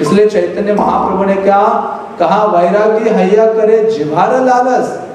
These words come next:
हाँ, भगवत भक्ति में लगना है तो वास्तव में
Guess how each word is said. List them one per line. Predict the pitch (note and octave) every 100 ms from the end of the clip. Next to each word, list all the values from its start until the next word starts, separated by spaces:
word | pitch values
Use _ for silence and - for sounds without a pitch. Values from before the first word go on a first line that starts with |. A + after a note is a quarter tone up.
| - - - - - - - - -
हाँ, | - E3
भगवत | F3+ F#3+ B3+
भक्ति | - A#3+ A#3 B3+
में | B3+ A3+
लगना | G3+ A3 B3+
है | A#3+ A3+ A3+ -
तो | G#3
वास्तव | G3+ G3+ G3+ C4
में | C4 A3 C4